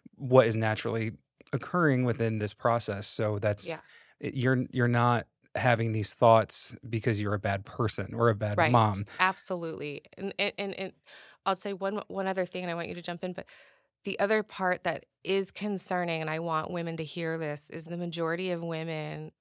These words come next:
Speaker 2: that act out, they act out in harming themselves to protect the baby. And I have seen women end up, you know, anything from hitting their head so hard with hairbrushes, pulling hair out, cutting,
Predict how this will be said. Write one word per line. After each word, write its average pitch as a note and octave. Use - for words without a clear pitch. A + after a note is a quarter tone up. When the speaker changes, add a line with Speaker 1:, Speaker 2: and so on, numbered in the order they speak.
Speaker 2:
that D#3
act D#3
out, E3
they -
act F#3
out F3
in E3
harming D#3+
themselves -
to F3
protect -
the D#3+
baby. D#3+
And E3
I E3
have E3
seen E3
women D#3
end D#3
up, D3
you F#3
know, D3+
anything E3
from D#3
hitting F3
their D#3+
head D#3
so D#3+
hard D#3
with E3
hairbrushes, E3+
pulling D#3+
hair F#3
out, D3+
cutting, F3+